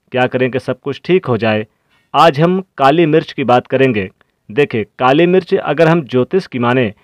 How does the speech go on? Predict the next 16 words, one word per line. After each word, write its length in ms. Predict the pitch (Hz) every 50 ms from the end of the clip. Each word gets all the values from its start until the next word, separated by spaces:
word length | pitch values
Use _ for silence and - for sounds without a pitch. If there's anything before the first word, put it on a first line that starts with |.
| _ _ _ _ -
तो 80 | 175 175
इसके 240 | 170 - - 202 180
बहुत 260 | 151 143 156 175 -
सारे 220 | - 156 156 160 151
प्रयोग 320 | - 135 135 135 123 107
होते 360 | 98 95 113 113 107 - 135
हैं, 300 | 139 135 139 139 139 147 _ _ _ _ _ _ _ -
टूने 220 | 175 180 185 196 185
टोटके 340 | 185 143 139 131 - 160 160
किए 220 | 151 139 127 120
जाते 300 | 113 120 120 - - 147
हैं। 280 | 135 135 143 147 147 151 _ _ _ _ _ _ -
सिंपल 400 | - - 196 196 190 214 202 175
सी 140 | - 143
चीज़ 240 | 123 - 117 110 95
है, 200 | 98 104 104 113